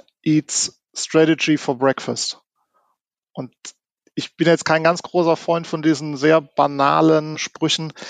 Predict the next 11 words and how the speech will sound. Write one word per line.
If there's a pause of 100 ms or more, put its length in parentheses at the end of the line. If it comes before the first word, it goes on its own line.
(180)
aber
da
ist
wahnsinnig
viel
dahinter. (640)
culture
eats
strategy
for
breakfast.